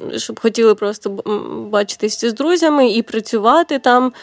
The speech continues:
і така майстерня, власне. От. І я пам'ятаю, на-, насправді, як ми йшли, о, це, е, Чкалова вулиця, зда-, здається, я не знаю, ра-, ра-,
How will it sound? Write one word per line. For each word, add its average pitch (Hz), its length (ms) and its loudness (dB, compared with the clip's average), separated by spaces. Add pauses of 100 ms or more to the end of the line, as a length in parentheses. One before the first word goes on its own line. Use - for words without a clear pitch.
(160)
і 220 280 -2
така 214 300 -2
майстерня, 202 840 -2
власне. 220 560 -8 (580)
От. 220 300 -4 (300)
І 226 100 -2 (180)
я 233 120 6
пам'ятаю, 226 640 4
на-, 220 220 0
насправді, 220 540 0
як 202 180 0
ми 208 360 2
йшли, 220 720 2 (320)
о, 208 420 4 (400)
це, 208 320 0 (120)
е, 190 180 -4
Чкалова 214 720 2
вулиця, 214 500 -2
зда-, 226 280 -6
здається, 226 380 -6
я 247 80 -4
не 233 80 -6
знаю, 220 320 -2
ра-, 226 160 -4
ра-, - 220 0